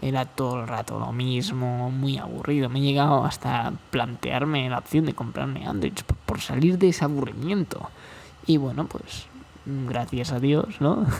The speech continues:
<laughs> Aquí estamos con estos cambios que suponen un punto, un antes y un después. Eh,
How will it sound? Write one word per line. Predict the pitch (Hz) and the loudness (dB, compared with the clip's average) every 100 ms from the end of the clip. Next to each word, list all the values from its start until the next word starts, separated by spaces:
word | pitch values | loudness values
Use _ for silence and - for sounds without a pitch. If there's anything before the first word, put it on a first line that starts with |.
| 202 - 208 | 4 8 6
<laughs> | - - - 214 160 | 4 -6 -6 -4 2
Aquí | 143 131 139 | 2 4 2
estamos | 127 - 131 143 175 185 - - - | 0 0 -2 0 -2 -6 -12 -18 -2
con | 151 139 | 0 2
estos | 139 - 135 - | 0 2 0 4
cambios | 147 147 147 160 165 | 4 8 8 8 6
que | - 151 156 165 | 4 6 6 6
suponen | - 131 131 131 139 170 165 127 113 | 2 4 2 4 4 6 6 2 0
un | 120 131 127 | 0 0 0
punto, | - 127 123 160 147 135 - - | -2 -4 2 4 4 2 -2 -2
un | 143 143 | 4 4
antes | 147 175 | 4 2
y | 135 | 0
un | 123 | -4
después. | - - - - - - - - - - - - | -10 -10 -10 -10 -12 -16 -20 -20 -10 -10 -10 2
Eh, | 175 151 139 135 | 6 8 8 6